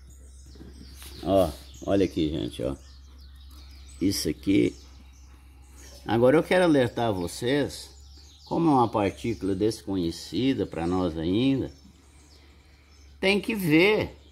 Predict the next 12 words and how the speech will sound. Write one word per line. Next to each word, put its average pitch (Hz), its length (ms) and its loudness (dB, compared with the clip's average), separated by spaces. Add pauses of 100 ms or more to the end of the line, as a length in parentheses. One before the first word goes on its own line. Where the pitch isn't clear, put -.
(460)
de 143 120 -8
quem 190 260 -2
compra. 190 540 0 (840)
Eu 214 200 4
comprei 147 480 2
a 160 40 6
razão 139 440 2
de 135 180 -4
dezoito 147 600 0
reais 127 520 2
o 151 80 -2
quilo, 135 540 0